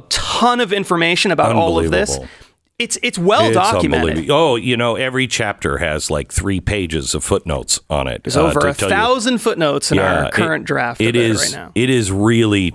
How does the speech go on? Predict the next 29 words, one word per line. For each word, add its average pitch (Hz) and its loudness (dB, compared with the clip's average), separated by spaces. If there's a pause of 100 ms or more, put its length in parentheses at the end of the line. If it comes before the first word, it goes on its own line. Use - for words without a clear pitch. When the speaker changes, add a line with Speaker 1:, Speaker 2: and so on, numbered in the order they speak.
(120)
Speaker 2:
it's, 104 -2
it's 143 0
really, 107 2
really 85 0
good. 67 -2 (100)
Um, 78 0
and 90 -2
we 95 0
tell 127 -2
you 85 0 (540)
what's - 0 (180)
currently 147 0
happening. 76 -2 (400)
Um, 82 0
and, - -4 (120)
uh, 76 0
you 87 -2
know, 76 -2
since, - -2 (100)
since 101 0
we've 92 0
been 82 -2
writing 85 -2
it 67 -6
now 71 -4
for 64 -6 (160)
over 175 -2
a 50 -14
year, - -4